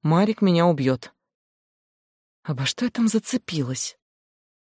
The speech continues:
Слабый луч телефонного фонаря пошарил по земле, и через секунду медсестра просто замерла на месте,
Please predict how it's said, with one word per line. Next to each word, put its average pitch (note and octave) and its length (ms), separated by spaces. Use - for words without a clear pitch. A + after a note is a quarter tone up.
Слабый A3 500
луч A3+ 240
телефонного E3 720
фонаря C#3+ 500
пошарил E3+ 580
по - 140
земле, A3 460
и E3 100
через D3 320
секунду C#3 680
медсестра F#3+ 680
просто C3+ 540
замерла E3+ 500
на D3+ 140
месте, - 460